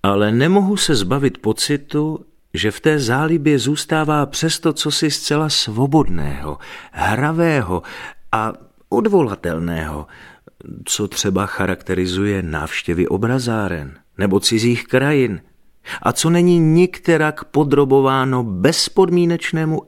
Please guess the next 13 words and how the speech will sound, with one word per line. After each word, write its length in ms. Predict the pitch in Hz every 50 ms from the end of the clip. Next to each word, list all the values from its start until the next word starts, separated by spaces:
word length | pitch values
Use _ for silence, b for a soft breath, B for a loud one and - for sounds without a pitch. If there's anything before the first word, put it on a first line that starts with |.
| _
imperativu, 920 | - 143 143 135 131 - 123 101 82 69 - - - 67 64 67 71 64 B B B B B B B B B _
který 280 | - - 90 90 85
jsem 300 | - - - 90 80 78
tušil 600 | 71 - - 131 - - - 139 135 131 127 127 - - - -
za 200 | - 78 - 101 -
erotickým 760 | - 147 147 147 147 - 151 139 - - - 127 127 123 117
životem 540 | 95 98 98 92 101 98 - - 98 98 92
Martinovým. 800 | 82 76 71 - - - 76 69 64 62 57 67 65 - - - - - _ _ _ _ _ _ _ _ _ B B B B B B B B B B B B _ _ _ _ _ _ _
Právě 420 | - - 85 101 113 127 151 170 165
přítomnost 960 | - - - - 110 110 - - 147 143 151 147 131 - - - - - - -
tohoto 560 | - 120 120 117 123 117 - - - 95 82 71
bezpodmínečného 1400 | 64 - - - 107 - - - - 151 156 143 151 156 151 147 147 139 - - - 131 127 117 92 73 - -
imperativu 1000 | - 82 82 82 78 - 92 90 95 101 - - - - 104 101 110 117 123